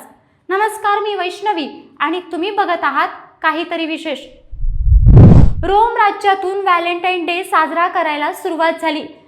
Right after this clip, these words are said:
प्रेमाची अभिव्यक्ती करणारा हा दिवस संत व्हॅलेंटाईन याच्या बलिदानाचा दिवस म्हणून ओळखला जातो.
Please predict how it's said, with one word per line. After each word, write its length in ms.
प्रेमाची 500
अभिव्यक्ती 580
करणारा 440
हा 320
दिवस 640
संत 300
व्हॅलेंटाईन 760
याच्या 340
बलिदानाचा 840
दिवस 440
म्हणून 260
ओळखला 420
जातो. 560